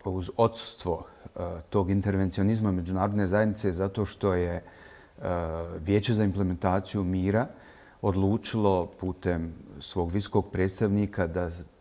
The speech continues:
preuzme jednu pasivnu ulogu i da proces odlučivanja prebaci na domaće aktere.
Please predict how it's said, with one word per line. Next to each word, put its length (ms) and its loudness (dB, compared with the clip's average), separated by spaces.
preuzme 340 2
jednu 140 2
pasivnu 560 -2
ulogu 460 -2
i 80 -6
da 120 -2
proces 340 0
odlučivanja 760 -2
prebaci 880 2
na 560 -4
domaće 480 0
aktere. 500 -4